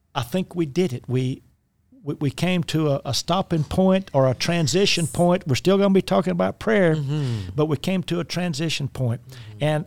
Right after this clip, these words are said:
Speaker 1: I, I don't know, this, uh, this series on, on the names of God and how important it is that Jesus said, uh, that we need to have reverence for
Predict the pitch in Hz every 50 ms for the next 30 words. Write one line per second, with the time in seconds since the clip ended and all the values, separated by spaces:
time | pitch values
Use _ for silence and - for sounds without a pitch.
0 | - - - - - 170 202 202 202 208 165 156 135 131 151 185 185 - - -
1 | - 139 139 135 131 - - 131 160 196 - - - 180 185 175 180 175 175 165
2 | - - 143 143 151 151 147 - - 143 143 139 131 131 127 131 143 156 165 165
3 | 165 165 151 - - - 120 113 127 143 143 151 156 151 147 139 127 - _ _
4 | _ _ _ _ _ _ _ _ _ _ - - - - 143 135 - 143 160 156
5 | 143 - - 156 165 165 151 147 139 139 131 139 147 151 147 135 - - - -
6 | _ _ _ - 135 139 - 120 - - - 113 - 156 135 - - - 170 165
7 | 151 139 127 113 - - _ _ _ _ _ _ _ _ - 135 135 135 131 127
8 | 127 120 - - _ _ _ _ _ - _ - 143 143 - 143 143 151 143 160
9 | 180 180 175 - - 165 127 131 147 143 123 117 123 156 180 170 143 170 165 -
10 | - - - - 165 151 135 127 123 123 120 120